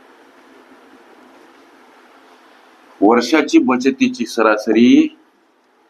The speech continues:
शून्य पॉइंट पन्नास ने कमी झाली या दहा महिन्याच्या सरासरीपेक्षा,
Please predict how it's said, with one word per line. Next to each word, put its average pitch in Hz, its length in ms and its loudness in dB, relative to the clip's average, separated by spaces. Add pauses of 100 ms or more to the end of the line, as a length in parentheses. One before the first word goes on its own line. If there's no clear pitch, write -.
शून्य 110 320 -6
पॉइंट 127 300 0
पन्नास 117 480 -4
ने 135 60 -8
कमी 127 340 -4
झाली 120 300 -4 (1120)
या 123 320 2
दहा 110 380 -2
महिन्याच्या 117 800 -4
सरासरीपेक्षा, 95 1300 -2